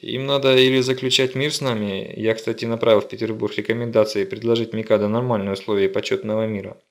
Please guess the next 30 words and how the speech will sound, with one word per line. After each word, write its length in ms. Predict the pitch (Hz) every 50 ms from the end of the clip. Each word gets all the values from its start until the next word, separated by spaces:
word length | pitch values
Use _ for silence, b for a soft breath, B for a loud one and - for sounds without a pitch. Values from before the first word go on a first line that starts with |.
| b b b b b b b b _ _ _ _ _ _ _ _
России 380 | - 117 117 117 - - 170 160
Корея 300 | 160 151 135 139 139 135
не 100 | 135 135
нужна, 460 | 135 135 135 127 127 113 98 95 - -
а 200 | - 117 123 123
с 120 | 127 -
Японией 640 | 131 131 131 131 151 147 143 135 127 120 113 107
нам 360 | 107 104 104 107 113 123 123 120
дальше 300 | 123 120 117 - - 117
воевать 380 | 117 117 117 113 117 113 -
не 100 | 123 120
стоит. 480 | - - - 110 101 98 95 92 - _ _ _ _ _ _ _ _ _ _ _ _ _ _ _ _ _ _ _ _ _
Или 220 | - 110 120 127 135
им 140 | 139 135
придётся 420 | 135 135 131 131 135 127 131 131 127
воевать 400 | 127 131 131 131 139 143 139 -
при 100 | 120 113
полном 460 | 110 123 123 127 127 123 117 110 107
перевесе 520 | 107 - 107 104 107 107 117 117 - - 110
наших 280 | 110 110 - - -
сил 200 | - - 117 113
на 120 | 117 120 120
море. 300 | 120 110 101 98 101 - - - _ _ _ _ _ _ _ _ _ _ _ _ -
Они, 220 | 110 117 135 143
кстати, 320 | 139 - 147 143 139 139
с 60 | 131 123
дуру 240 | 127 131 131 135
могут. 480 | 131 127 120 117 113 110 110 117 - - _ _ _ _
Доживём, 440 | - 110 110 110 127 131 127 127 127
увидим». 460 | 127 120 110 104 95 101 - - -